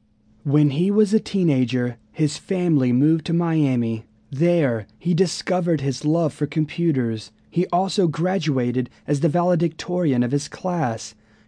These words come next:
During his time in high school, he started his first ever business. The Dream Institute was an educational summer camp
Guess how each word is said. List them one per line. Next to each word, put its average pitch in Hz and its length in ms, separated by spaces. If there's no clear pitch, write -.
During 196 320
his 185 240
time 170 320
in 147 80
high 165 240
school, 113 440
he 180 140
started 190 460
his 156 180
first 170 420
ever 156 300
business. 117 680
The 147 180
Dream 202 560
Institute 131 760
was 165 220
an 196 120
educational 196 760
summer 202 340
camp 113 380